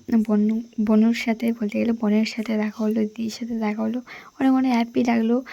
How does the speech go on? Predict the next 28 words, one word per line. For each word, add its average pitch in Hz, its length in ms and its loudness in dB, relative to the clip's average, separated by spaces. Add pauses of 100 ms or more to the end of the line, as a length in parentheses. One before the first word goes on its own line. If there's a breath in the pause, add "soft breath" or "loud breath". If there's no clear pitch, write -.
(240 loud breath)
ওখানকার 226 540 0 (120)
প্রায় 240 220 0 (220)
সবাই 226 300 2
আমার 233 200 4
ভিডিও - 260 -4
দেখে 208 280 -4
বলতে 214 220 -2
গেলে। 226 140 -2 (640 soft breath)
তারপর 240 220 2 (100)
আমাকে 226 180 2 (100)
দেওয়া 208 200 0
হচ্ছে 226 240 -6
হচ্ছে - 400 -6 (200)
ডাল 214 180 2 (100)
দেওয়া 220 200 2
হলো, 220 140 2 (120)
তারপর 226 260 -8
এটা 226 200 -8
কি - 80 -10
বলে, 220 240 0 (840 soft breath)
আহ, 226 240 4
আমাদের 226 260 6
ভাষায় 233 280 2
ছেঁচড়া 233 340 -4
বলা 214 180 4
হয় 214 160 2
এটা, 240 160 -4 (460 loud breath)
মানে 214 160 4